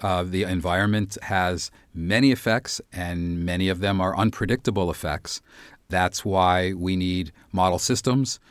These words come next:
using animals in very specific ways to be able to study environmental effects on some major social systems in a variety of bird species, amphibian species, insects, primates,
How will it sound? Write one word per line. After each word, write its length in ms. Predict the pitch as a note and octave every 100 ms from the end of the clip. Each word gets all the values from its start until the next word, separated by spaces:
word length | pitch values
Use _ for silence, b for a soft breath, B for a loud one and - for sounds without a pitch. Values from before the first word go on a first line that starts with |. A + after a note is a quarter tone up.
| b _
using 380 | F#2+ G2+ F#2 F#2
animals 540 | F#2 G2 G#2 A2+ A2
in 280 | - F#2+ F2
very 480 | E2 F2 F2+ F#2 F#2+ B -
specific 600 | - G2+ - A#2+ A2+ F#2+
ways 400 | F2 G2 G#2+ - b b
to 140 | - G2+
be 160 | F#2+
able 200 | F#2+ F2+
to 80 | E2+
study 520 | - G#2 F#2 F2+ F2 B -
environmental 640 | F2 F#2 F#2 F#2+ F#2+ G2
effects 420 | - G2+ F#2 - -
on 480 | F#2+ F2+ F#2 F#2+ F#2+ b -
some 320 | - F2+ E2
major 320 | F2 F2+ F2+
social 400 | - G2 F2+ G2
systems 640 | - G#2+ - G#2 G2 F#2+
in 240 | - F#2 F2
a 80 | D#2+
variety 540 | E2+ E2 D#2+ E2 D#2+
of 100 | D2+
bird 220 | A#2+ B2+
species, 560 | - A#2 G2+ - F2+ D2
amphibian 500 | C#2 - A2 G#2 F#2+
species, 640 | - G2 - F#2+ F2 - b b b
insects, 640 | A2+ A2 G#2 F2+ - - -
primates, 760 | - G2+ G2 F2+ E2+ -